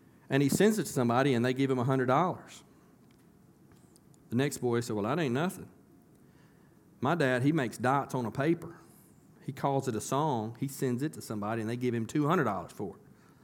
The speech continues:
Third little boy said, "Well, that ain't nothing." Said, "My, my father writes a sermon on a sheet of paper. He gets up, reads it from the pulpit,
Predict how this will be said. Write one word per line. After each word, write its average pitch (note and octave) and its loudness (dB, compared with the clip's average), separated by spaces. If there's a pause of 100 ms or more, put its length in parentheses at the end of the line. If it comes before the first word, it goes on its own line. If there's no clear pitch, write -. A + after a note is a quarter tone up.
(640)
Third C#3+ 4
little A#2 2
boy A#2 0
said, A2 -6
"Well, A#2 0
that D#3 2
ain't B2 2
nothing." C#3+ -2 (1200)
Said, F#2 -10
"My, B2+ 0
my C3+ -2
father B2 0
writes A#2+ 0
a A2 -10
sermon C#3 0
on G#2+ -4
a - -10
sheet G#2+ -4
of G2+ -8
paper. A#2 -4 (180)
He D#3 -2
gets C#3 0
up, C3+ 0 (380)
reads D3 2
it A2+ -6 (140)
from C3+ 0
the A2 -2
pulpit, E3 0